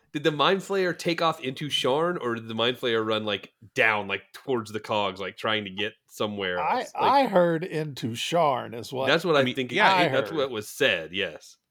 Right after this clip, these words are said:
Speaker 3: It took off down the other way of the alley, away from you all, and rounded a corner. Like, and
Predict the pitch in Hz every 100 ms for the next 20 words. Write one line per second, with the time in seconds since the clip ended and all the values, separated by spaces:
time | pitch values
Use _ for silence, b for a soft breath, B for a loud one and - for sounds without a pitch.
0 | - 139 - 180 170 139 131 - _ -
1 | 120 113 104 110 131 127 123 120 110 101
2 | 98 90 90 92 85 101 95 120 123 110
3 | 101 95 92 95 92 101 98 95 - 80
4 | - - - b b b b b b 95
5 | 90 87 - _ _ _ _ _ _ _
6 | _ _ _ _ _ _ _ _ _ _
7 | 117 98 90 87